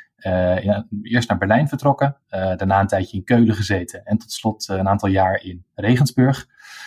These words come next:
Dus heb zowel van het zuiden, eh, het noorden en het midden van Duitsland, eh, of het westen van Duitsland wat meegekregen. Dus ook de verschillen binnen Duitsland natuurlijk ook, eh, mooi meegekregen. Sinds, eh, een jaar of vijf woon ik weer, eh, in Nederland, in Den Haag dus.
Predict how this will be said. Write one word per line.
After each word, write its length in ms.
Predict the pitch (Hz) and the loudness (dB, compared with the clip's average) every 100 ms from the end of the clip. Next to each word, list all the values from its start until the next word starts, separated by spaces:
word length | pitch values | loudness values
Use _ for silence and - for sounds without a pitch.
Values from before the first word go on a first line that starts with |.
| - - | -20 -8
Dus 120 | 110 | -4
heb 120 | 117 | -4
zowel 280 | - 113 117 | 0 2 2
van 120 | 117 | 4
het 140 | 117 | 2
zuiden, 580 | - 117 131 131 127 131 | 4 4 4 4 2 0
eh, 260 | 113 107 107 | 0 0 0
het 120 | 113 | 2
noorden 440 | 123 127 123 110 | 4 4 4 2
en 100 | 104 | 0
het 100 | 107 | 0
midden 220 | 110 123 120 | 2 2 2
van 120 | 113 | 4
Duitsland, 540 | 104 110 113 104 - | 2 2 2 0 0
eh, 80 | 104 | -4
of 100 | 101 | -4
het 80 | 92 | -4
westen 280 | 104 107 - | -4 -4 -2
van 100 | 104 | 2
Duitsland 320 | 107 110 101 | 2 2 -4
wat 120 | - | -2
meegekregen. 600 | 123 147 143 151 143 - | -2 -2 -2 -2 -2 -4
Dus 140 | 101 110 | -4 -4
ook 100 | 107 | -4
de 80 | |
verschillen 500 | - 110 - 147 107 87 | -8 -8 0 2 2 4
binnen 240 | 120 151 | 4 4
Duitsland 360 | 139 147 147 131 | 2 2 0 -2
natuurlijk 320 | 123 127 127 | 0 0 0
ook, 200 | 123 - | -2 -2
eh, 80 | 123 | 0
mooi 200 | 120 110 | 2 4
meegekregen. 720 | 110 117 113 - 113 - - _ _ - - _ _ _ | 2 0 -4 -16 -16 -16 -20 _ _ -20 -20 _ _ _
Sinds, 480 | - 113 113 113 - | -4 2 4 2 0
eh, 200 | 110 110 | 0 2
een 100 | 107 | 4
jaar 200 | 110 117 | 4 2
of 120 | 117 | 2
vijf 240 | 151 160 | 2 2
woon 160 | 135 110 | 2 2
ik 80 | 101 | 2
weer, 260 | 98 98 98 | 0 0 -2
eh, 120 | 101 | 0
in 80 | 101 | 2
Nederland, 420 | 135 160 165 170 | 2 2 0 0
in 80 | 104 | -2
Den 140 | 98 | -2
Haag 260 | 92 131 151 | 2 2 2
dus. 400 | 151 143 - - | 0 -2 -6 -14